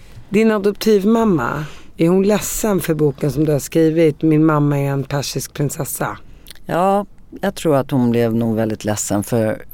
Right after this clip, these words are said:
Speaker 2: hon insåg väl där att jag verkligen beskrev hur jag kände för vår relation, och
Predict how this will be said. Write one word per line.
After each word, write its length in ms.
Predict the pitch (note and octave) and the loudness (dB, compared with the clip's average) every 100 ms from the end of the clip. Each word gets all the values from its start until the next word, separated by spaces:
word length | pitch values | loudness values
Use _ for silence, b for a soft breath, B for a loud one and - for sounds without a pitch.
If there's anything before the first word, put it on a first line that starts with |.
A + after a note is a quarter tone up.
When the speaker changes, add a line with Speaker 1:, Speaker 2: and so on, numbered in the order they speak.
| - | -8
Speaker 2:
hon 260 | C#3+ D#3 | 0 4
insåg 460 | D3 A#2+ - C#3 C3 | 4 4 2 0 2
väl 260 | B2+ A#2 | 0 0
där 320 | G2+ A#2 A#2 G#2+ | 0 2 2 0
att 140 | - | 0
jag 100 | G#2+ | -2
verkligen 400 | G#2 G2+ - G#2 | 0 -2 -4 -6
beskrev 580 | G#2+ - B2+ A2+ G#2+ G#2 | -6 -6 -2 0 2 0
hur 200 | A2 A2 | -2 0
jag 140 | G#2+ | 0
kände 440 | - A2+ G#2 G#2 G#2 | 0 0 0 0 -2
för 160 | - | -4
vår 160 | A2 A2 | -2 0
relation, 800 | G#2+ G#2 G#2 - A#2+ A2 A2 | 0 0 -4 -2 -2 0 0
och 120 | G#2 | 0